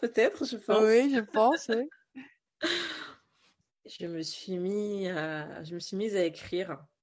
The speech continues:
Speaker 1: Et depuis, je n'arrête pas. Depuis, je n'arrête pas, je continue d'écrire. C'est un besoin, c'est vraiment ce que je suis.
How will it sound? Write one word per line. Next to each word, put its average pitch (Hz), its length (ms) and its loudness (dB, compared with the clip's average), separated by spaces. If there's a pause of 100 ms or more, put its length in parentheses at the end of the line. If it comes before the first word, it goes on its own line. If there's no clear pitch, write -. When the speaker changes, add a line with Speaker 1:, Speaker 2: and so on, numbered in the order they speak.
(1400)
Speaker 1:
Et 170 80 2
depuis, 170 380 -6
je 196 100 -2
n'arrête 160 400 -2
pas. - 280 -10 (1200)
Depuis, 156 400 -16
je 160 80 -12
n'arrête 143 340 -10
pas, 151 180 -6
je 151 120 -12 (220)
continue 156 320 -12
d'écrire. 143 520 -12 (760)
C'est - 340 -10
un 160 120 -2
besoin, 160 600 -4
c'est 156 240 -6
vraiment 170 380 -2
ce - 140 -12
que - 140 -6
je 170 140 -4
suis. 160 420 -10